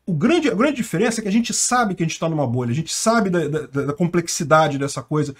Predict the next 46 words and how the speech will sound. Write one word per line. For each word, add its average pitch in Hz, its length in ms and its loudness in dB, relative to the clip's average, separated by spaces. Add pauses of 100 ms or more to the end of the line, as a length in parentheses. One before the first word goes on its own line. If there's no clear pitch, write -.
(200)
que 180 100 -6
tem 196 160 2
lá 175 160 4
uma 170 160 4
bolha 165 260 4
da 151 120 0
esquerda, 170 480 2
que - 80 -6
tem 170 100 0
uma 156 120 4
bolha 160 260 4
do 151 80 0
P 151 140 -2
S 147 200 -2
D 127 100 0
B, 151 200 4
a 135 60 4
bolha 156 280 2
do 135 140 2
Novo, 151 520 2 (280)
é, 143 60 -4
é, 160 320 -4
tem 262 140 -2
um 247 60 2
monte 220 380 6
de 170 80 2
bolhas 147 440 4
por 131 200 -4
aí, 127 100 0
não 170 140 0
tem 214 140 0
como 208 180 0
não 196 100 0
estar 180 380 -2
numa 160 180 0
bolha, 151 320 0
porque 165 420 -2 (220)
a 156 80 -2
informação 185 460 0
descentralizada 175 800 0
acaba 185 500 0
gerando 185 560 4
esse 131 160 -4
tipo 120 220 -10
de 117 80 -4
coisa. 131 300 -14